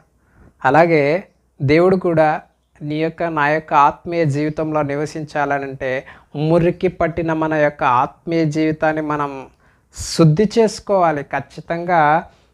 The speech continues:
ఉదయం సాయంత్రం ఖచ్చితంగా ఇంట్లో ఏ విధంగా క్లీన్ చేసుకుంటూ వచ్చారో నీ యొక్క, నా యొక్క ఆత్మీయ జీవితంలో కూడా, ఆత్మీయ గృహాన్ని కూడా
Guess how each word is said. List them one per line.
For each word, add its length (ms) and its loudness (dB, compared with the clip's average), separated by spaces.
ఉదయం 440 0
సాయంత్రం 460 -2
ఖచ్చితంగా 560 -6
ఇంట్లో 340 -4
ఏ 180 -2
విధంగా 400 -2
క్లీన్ 320 6
చేసుకుంటూ 460 -2
వచ్చారో 400 -2
నీ 140 -6
యొక్క, 260 -4
నా 260 -4
యొక్క 220 -6
ఆత్మీయ 440 -2
జీవితంలో 600 -4
కూడా, 220 -2
ఆత్మీయ 480 2
గృహాన్ని 520 -4
కూడా 440 -2